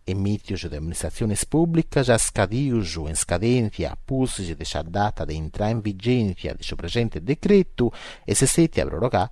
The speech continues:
fino a su trentuno agosto duemilaventi. Non hai cura però, sa validità di vostro spazio a barra da limità a sa data di scadenza indicata in suo documento.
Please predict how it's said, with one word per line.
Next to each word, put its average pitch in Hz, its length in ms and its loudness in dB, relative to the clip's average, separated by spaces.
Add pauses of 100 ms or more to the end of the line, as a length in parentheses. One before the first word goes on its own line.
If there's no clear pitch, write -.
(100)
fino 147 340 2
a 165 140 4
su 170 120 0
trentuno 165 480 4
agosto 90 380 0
duemilaventi. 127 1120 2 (760)
Non 127 120 4
hai 156 120 4
cura 87 300 0
però, 82 360 -2
sa - 220 -2
validità 85 640 -2
di 82 100 -6
vostro 110 220 -4
spazio 165 640 2
a 80 120 0
barra 123 340 2
da 87 120 -2
limità 92 640 2
a 101 140 -2
sa 135 160 2
data 143 300 2
di 78 100 -6
scadenza 92 800 0
indicata 120 640 -2
in 104 100 -4
suo 127 100 0
documento. 78 880 -2